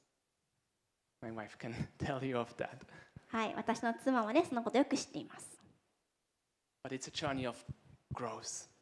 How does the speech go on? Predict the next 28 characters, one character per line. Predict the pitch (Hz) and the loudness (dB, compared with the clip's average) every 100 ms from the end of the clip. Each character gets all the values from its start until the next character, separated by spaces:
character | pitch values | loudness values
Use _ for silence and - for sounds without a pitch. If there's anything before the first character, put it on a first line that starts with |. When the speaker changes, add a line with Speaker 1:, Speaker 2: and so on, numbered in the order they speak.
| _ _ _ - - | _ _ _ -20 -2
Speaker 2:
で | - 247 | 2 4
も | 240 | 4
私 | 220 294 | 4 4
た | 302 | 4
ち | - | 2
は | 214 | 0
成 | 208 - 302 320 311 | -2 6 12 12 12
長 | 320 302 294 | 8 8 8
を | 294 | 6
し | - | 4
続 | 277 302 311 | 4 4 4
け | 320 311 | 10 8
る | |
こ | 269 | 8
と | 247 | 2
が | 233 220 | 2 2
で | 233 | 6
き | 370 | 8
る | 370 302 | 10 8
人 | 226 220 | 4 -6
生 | - | -6
を | 214 | -8
生 | |
き | - | -8
て | - | -8
い | 120 | -6
ま | |
す。 | 131 | -8